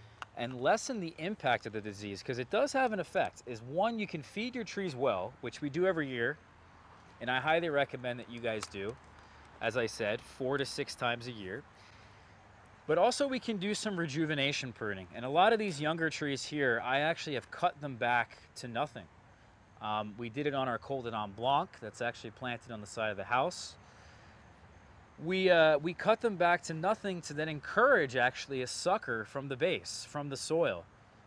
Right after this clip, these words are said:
Those soil suckers, guys, are way healthier. They're not gonna fruit for you,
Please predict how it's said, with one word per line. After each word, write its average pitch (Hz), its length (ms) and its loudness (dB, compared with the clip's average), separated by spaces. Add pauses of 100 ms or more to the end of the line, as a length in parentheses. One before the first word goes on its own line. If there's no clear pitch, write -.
(160)
Those 143 200 -2
soil 214 440 4
suckers, 110 640 -4
guys, 104 520 -6 (480)
are 127 180 0
way 156 420 2
healthier. 131 580 0
They're 143 120 -2
not 220 200 2
gonna 240 180 -2
fruit 294 320 -6
for 101 260 -4
you, 104 220 -6